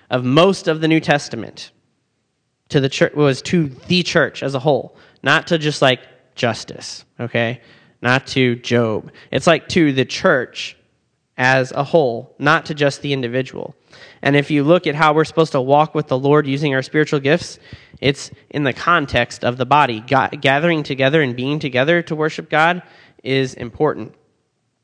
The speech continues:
And I was reading, um, some different articles and stuff, and the idea of, like,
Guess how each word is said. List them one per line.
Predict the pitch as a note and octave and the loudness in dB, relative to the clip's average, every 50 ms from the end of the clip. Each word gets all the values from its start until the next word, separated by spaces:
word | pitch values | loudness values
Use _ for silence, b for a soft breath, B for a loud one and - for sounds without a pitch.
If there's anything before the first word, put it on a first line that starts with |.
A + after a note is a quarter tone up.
| _ _ _ _ _ _ | _ _ _ _ _ _
And | - D3+ D3+ | -4 0 2
I | D#3 D#3 | 2 2
was | D#3 D3 C3+ | 2 0 -2
reading, | C#3 D3+ D#3+ D#3+ D#3 D#3 D3 C#3+ B2+ | -2 0 0 2 2 0 0 -2 -2
um, | - D3 C#3 C3+ C3 B2 A#2 A#2 A#2+ B2+ _ b b b b b b b b b b b b b b b b b - | -2 0 0 0 0 -2 -4 -6 -10 -14 _ b b b b b b b b b b b b b b b b b 0
some | F3+ F3+ | 2 2
different | F3 E3+ E3 D#3+ C#3 | 4 4 2 0 2
articles | G#2+ D3+ D3+ D3+ D3 - D#3+ D3+ C#3 | 2 4 4 4 2 0 -2 -4 -2
and | C#3 C3+ C3 | -4 -6 -4
stuff, | - - C#3 C3+ C3+ - - | 0 2 2 2 2 -2 -6
and | - C#3+ C#3 C#3 C#3 | -2 -2 0 0 2
the | C#3+ C#3+ | 2 4
idea | C#3+ C#3+ C#3 C3+ D3+ F3+ F#3+ F3+ E3 | 4 4 4 4 4 4 4 6 4
of, | D3+ C#3+ D3 C#3 C3 C3+ | 4 4 2 2 2 2
like, | C3 B2+ B2 - | 2 2 2 0